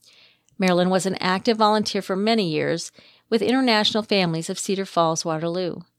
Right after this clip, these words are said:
Goodwill Industries Volunteer Services, and Beta Sigma Phi Sorority. She was nominated for the Mayor's Volunteer Award in two thousand four.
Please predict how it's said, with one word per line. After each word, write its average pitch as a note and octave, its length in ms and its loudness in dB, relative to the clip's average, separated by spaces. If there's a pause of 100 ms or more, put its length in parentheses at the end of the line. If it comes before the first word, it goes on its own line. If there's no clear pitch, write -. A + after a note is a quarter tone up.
(280)
Goodwill E3+ 400 2
Industries E3+ 580 -2
Volunteer D#3 560 0
Services, G3 680 -4 (340)
and A3+ 240 0
Beta A3+ 300 2
Sigma G3+ 400 -4
Phi E3+ 560 -2 (880)
Sorority. F3 800 -2 (460)
She - 280 2
was F3 360 2 (460)
nominated F3+ 640 2
for - 140 -4
the F3 80 0
Mayor's E3+ 420 -2
Volunteer E3+ 640 0
Award E3 320 -2
in - 100 -10
two F3 180 -8
thousand D#3 380 -8
four. F3 460 -8